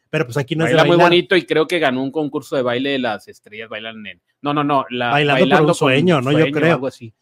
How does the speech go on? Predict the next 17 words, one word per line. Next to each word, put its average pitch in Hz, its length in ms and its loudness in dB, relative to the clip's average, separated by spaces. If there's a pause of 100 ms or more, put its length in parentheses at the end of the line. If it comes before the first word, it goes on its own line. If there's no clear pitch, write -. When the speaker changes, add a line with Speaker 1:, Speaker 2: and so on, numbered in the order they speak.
(160)
Speaker 1:
Ajá. 131 360 -4 (220)
Pues 226 120 2
vamos 285 260 2
a 254 60 4
ver 240 160 0
cómo 240 160 -2
les 214 220 2
va 208 280 2
aquí 156 280 -2
a 165 80 4
los 175 180 2
de 170 140 2
la, 165 360 2
los 160 200 0
de 170 100 0
la 180 160 0
granja. 214 640 0